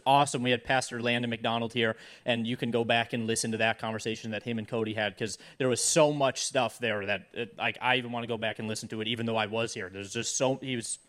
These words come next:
he was amazing, just unpacking so much about what the Bible is. But I think kinda just the, the starting place, and like Cody was saying, just, like, giving it, making sure we have this framework in place, um,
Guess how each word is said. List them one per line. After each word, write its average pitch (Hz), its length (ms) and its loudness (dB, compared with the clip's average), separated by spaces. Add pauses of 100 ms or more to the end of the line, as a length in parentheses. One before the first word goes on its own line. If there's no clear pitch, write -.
he 117 60 -2
was 113 120 -2
amazing, 107 440 0
just 107 200 -6
unpacking 151 540 2 (240)
so 202 160 4
much 196 160 2
about 160 220 4
what 160 180 2
the 147 80 -2
Bible 135 340 4
is. 131 220 0
But 123 140 -2
I - 80 2
think 208 240 0
kinda 226 240 2
just 185 200 -2
the, 117 220 2 (340)
the 151 80 2
starting 175 400 6
place, 190 240 2
and 160 80 -4
like 156 160 4
Cody 165 220 4
was 139 120 0
saying, 147 280 2
just, 139 160 -2
like, 123 160 2
giving 160 240 2
it, - 160 -4
making 180 220 2
sure 185 120 2
we 160 140 4
have 139 320 4
this 131 160 -2
framework 131 560 0
in 113 100 -2
place, 117 420 0
um, 117 320 -2